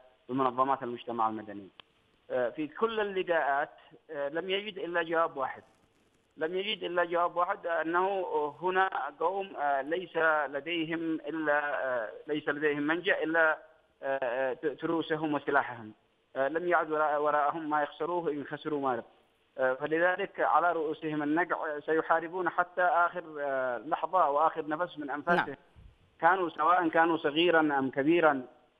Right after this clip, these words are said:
Speaker 1: ال-، الكل مجمع على هذا. حتى منظمات المجتمع المدني اليوم وجهت، آه، صفعة كبيرة للمبعوث الأممي حقيقة. كان هناك تساؤلات، آه، آه، سؤال أحرجها: "لماذا لم تشعروا بالقلق،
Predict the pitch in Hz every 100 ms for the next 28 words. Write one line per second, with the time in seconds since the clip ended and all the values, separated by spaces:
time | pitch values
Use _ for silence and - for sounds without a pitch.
0 | - 147 147 151 151 202 190 180 180 180
1 | 156 160 147 165 160 139 127 123 123 -
2 | 151 - 156 165 160 165 180 170 160 160
3 | 170 165 151 156 165 160 147 135 156 160
4 | 151 170 196 180 165 - 151 131 - _
5 | _ - 143 143 139 180 170 165 160 196
6 | 196 151 143 135 127 135 127 131 131 131
7 | 139 131 - 123 120 156 165 160 175 -
8 | 156 156 135 147 175 147 131 123 123 _
9 | _ _ 131 127 170 160 185 156 151 170
10 | 180 170 135 131 156 180 175 170 156 160
11 | 160 180 170 151 147 160